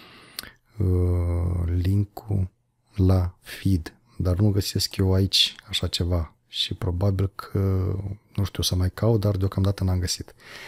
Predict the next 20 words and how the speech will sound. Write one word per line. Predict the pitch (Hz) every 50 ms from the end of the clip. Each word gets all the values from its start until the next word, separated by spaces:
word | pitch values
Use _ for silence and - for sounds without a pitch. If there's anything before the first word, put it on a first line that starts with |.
| - - - - - _ _
Dar | - -
nu-i | 113 104 87
problema | - 95 87 90 90 90 95
asta, | 107 107 - - 104 101 98 95 95 95 95 92 92 90 90
principal | - - 95 92 - - - 95 92 90
că | - - 95 92 90
ce | - - -
mi-a | 90 90 87
dus | 85 85 -
aici, | - 82 73 - -
da? | - 92 101 117 120 - _ _ - - _ _ _ _ _ _ _ - _ _ _ _ _ - - _ _ _ _ _ _ _ - - - - - - - - - - - - - _ -
Și | - - - -
mai | 117 110 110
departe. | 107 107 - - 87 85 - - - - - _ _ _ _ _ _ _ _ _ _ _ _
Adaug | - - - 90 92 107 110 104
o | 101 95
coloană | - - - 107 107 104
cu | 101 - - -
list | 95 95 95 - - -
of | 90 90 -